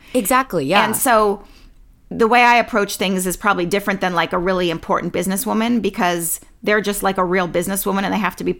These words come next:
Speaker 1: <laughs>
Speaker 2: super professional all the time. But I come from a background of being an actress.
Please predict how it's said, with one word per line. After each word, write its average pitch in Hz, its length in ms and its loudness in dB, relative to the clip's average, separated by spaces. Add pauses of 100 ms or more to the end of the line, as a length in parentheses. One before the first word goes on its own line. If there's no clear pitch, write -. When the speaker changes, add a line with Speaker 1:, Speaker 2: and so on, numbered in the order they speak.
Speaker 1:
<laughs> - 40 -6
Speaker 2:
super 196 260 -2
professional 190 480 -2
all 180 100 2
the 170 60 -8
time. 226 200 -2
But 190 100 0
I 185 60 0
come 214 220 -2
from 220 220 -2
a 175 200 0 (680)
background 208 400 0
of 170 100 -4
being 185 180 0
an 165 60 -2
actress. 247 680 -2